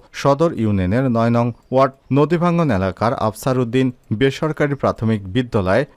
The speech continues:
বন্ধের ষড়যন্ত্রের প্রতিবাদে গত বিশে মে স্কুলের সামনে শিক্ষার্থীদের উদ্যোগে মানববন্ধন অনুষ্ঠিত হয়। মানববন্ধনে নেতৃত্ব দেন চরচান্দিয়া ইউনিয়ন মহিলা আওয়ামী লীগের সভাপতি রোকেয়া পারভিন। এতে ক্ষিপ্ত হয়ে এহতেশামুল হক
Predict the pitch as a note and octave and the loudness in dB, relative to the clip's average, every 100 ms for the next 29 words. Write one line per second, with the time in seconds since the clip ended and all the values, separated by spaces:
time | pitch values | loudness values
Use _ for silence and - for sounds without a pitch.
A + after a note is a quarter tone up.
0 | - A#2 A#2+ B2+ A#2 - A#2 C3 - C#3 | -4 0 2 0 -2 -2 -2 0 0 0
1 | C#3+ A#2+ - G#2+ A#2 F#2+ F#2 G#2+ G#2 A#2 | 0 -4 -6 -4 -2 -2 -2 0 0 -2
2 | F#2+ G2+ - F2+ A2 C#3 - - - C3 | -2 -4 -2 -2 0 -2 -4 -6 -2 -2
3 | B2 F2+ F2 G#2 A2+ B2+ - C#3 A#2+ B2+ | -2 -4 -2 -2 -2 -6 -4 -4 -4 -4
4 | A#2+ A2+ F2+ F#2 F2 B2 - _ A#2 C3 | -2 -2 -2 -4 0 -2 -2 _ -2 0
5 | C#3+ D3+ D3+ D#3 - G2 G2 - G2+ G2+ | 0 -2 0 -2 -2 -4 -4 -4 -6 0
6 | G2+ F#2+ - G#2 G#2+ A2+ A2 G#2 G#2 A2+ | 0 0 -4 -2 -2 0 -2 -2 0 0
7 | G2+ F#2+ - G#2 G2 F#2 B2+ D3+ - D#3 | 0 -2 -4 -4 -2 0 -2 -4 -2 2
8 | D#3+ - E3+ E3+ E3+ C3+ G2+ G2 G2+ G2+ | 2 0 -2 0 0 0 0 0 0 0
9 | G2+ A2 A2 F2+ F2+ F#2 G2 A#2+ A#2+ - | 0 2 2 0 -2 -2 0 -2 -2 -4
10 | A2+ F#2+ - F#2 D3+ D#3 - A#2 B2 - | -4 -2 -6 -4 -4 -4 -6 -2 0 0
11 | A2+ G2+ F2 G#2+ G2 - G#2 A#2+ A#2 - | 0 0 -2 -2 -2 -2 -2 0 0 -2
12 | - D3+ - E3 G2 A2+ D3+ _ C3+ D#3 | -4 -4 0 -2 2 0 0 _ 0 0
13 | D3+ F3 - G2+ G#2 G2 - A2+ | 0 -4 -2 0 0 0 0 0